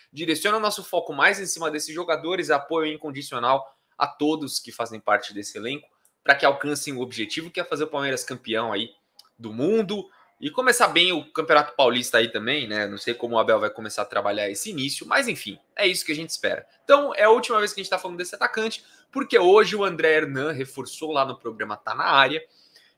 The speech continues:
que o Palmeiras segue conversando com o Lucas Alário, não pra tê-lo no Mundial, porque, né, tá ficando cada vez mais difícil por conta do tempo, e também acho que vai conturbar algumas coisas, né? O Abel já tá trabalhando com o elenco, é melhor dar tranquilidade pros jogadores.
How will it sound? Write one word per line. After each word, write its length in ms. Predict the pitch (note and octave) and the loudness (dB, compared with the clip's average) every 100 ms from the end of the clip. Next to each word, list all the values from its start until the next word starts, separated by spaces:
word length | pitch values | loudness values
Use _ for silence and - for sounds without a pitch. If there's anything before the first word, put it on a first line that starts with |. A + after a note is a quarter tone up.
| - | -6
que 460 | A3 A3 C4 - - _ _ _ _ _ _ | 8 10 10 4 -16 _ _ _ _ _ _
o 40 | - | 2
Palmeiras 320 | D3+ D3 D3 | 4 4 2
segue 240 | D#3+ D#3+ | 2 2
conversando 480 | D#3+ D3+ C#3 C#3+ C#3 | -2 -4 -4 -6 -8
com 80 | C#3+ | -8
o 40 | |
Lucas 260 | C3 C#3+ C3+ | -4 -2 0
Alário, 440 | C3+ B2 B2+ C3+ - | 4 4 4 0 -10
não 400 | C3+ E3 A#3+ D4+ | -2 4 6 6
pra 180 | D4 A#3 | 4 4
tê-lo 380 | - G3+ F#3 E3 | 4 0 0 -2
no 140 | E3 | -6
Mundial, 500 | D#3+ D#3 E3 E3+ - | -8 -6 0 2 2
porque, 360 | C#3+ - C3 B2 | -4 -10 -8 -6
né, 140 | A#2+ | -8
tá 140 | - | -8
ficando 240 | G#2+ A#2+ A2+ | -10 -12 -2
cada 200 | A#2+ A#2 | 0 2
vez 180 | A#2+ A#2 | 0 0
mais 720 | A#2 A2+ G#2 - - - _ | 0 0 -4 -6 -6 -10 _
difícil 680 | G2+ G#2+ - E3+ A3+ C3+ G#2+ | -12 -10 -6 -4 -2 -4 -8
por 180 | - - | -10 -6
conta 240 | A2 A2+ | -4 -4
do 80 | A2+ | -4
tempo, 480 | - C3 E3 F3 _ _ _ - | 0 0 -2 -12 _ _ _ -6
e 80 | |
também 340 | D3 F3 D#3 F#3+ | 2 4 8 10
acho 280 | F3 E3 - | 8 8 6
que 60 | |
vai 160 | D3 C#3 | 6 6
conturbar 500 | C#3+ C3+ B2+ A#2 B2+ | 0 -4 2 8 8
algumas 340 | A#2 A#2 A2+ | 6 -2 -6
coisas, 440 | - C3 D3 A#2+ A2 | -4 0 0 0 0
né? 160 | A#2+ | 4
O 100 | A#2 | 6
Abel 240 | A2 B2 C3+ | 8 6 4
já 100 | B2 | 4
tá 140 | C3+ | 2
trabalhando 480 | - B2 A#2+ A#2 A2+ | 4 6 4 4 -8
com 140 | - | -8
o 20 | A2+ | -6
elenco, 320 | A2+ C#3+ C#3 | -4 -2 -2
é 40 | |
melhor 280 | B2 B2 D3+ | 0 4 6
dar 140 | C#3 | 4
tranquilidade 640 | B2 B2+ - A#2 B2 E3+ - | 0 -8 -8 -2 2 2 2
pros 100 | C#3 | -6
jogadores. 500 | C3+ A#2 B2 D#3 | -2 0 0 -4